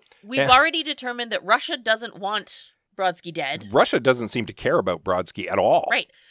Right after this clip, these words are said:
Speaker 1: So my question is, why would China want Brodsky dead?
Speaker 2: Well, it's possible that China doesn't necessarily want Brodsky specifically dead. It's possible that China was looking to cause a major scandal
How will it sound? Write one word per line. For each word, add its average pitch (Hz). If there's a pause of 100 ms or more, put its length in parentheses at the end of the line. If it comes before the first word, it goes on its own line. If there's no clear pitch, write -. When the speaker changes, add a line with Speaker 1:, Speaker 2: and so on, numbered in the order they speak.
(140)
Speaker 1:
So 233
my 214
question 294
is, 185 (220)
why 147
would 247
China 285 (100)
want 262
Brodsky 214
dead? 151 (260)
Speaker 2:
Well, 185 (160)
it's 170 (140)
possible 240
that 202
China 175
doesn't 151
necessarily 127
want 104 (260)
Brodsky 107
specifically -
dead. 76 (400)
It's -
possible 160
that 131
China 123
was 107
looking 101
to -
cause 92
a 87
major 85
scandal -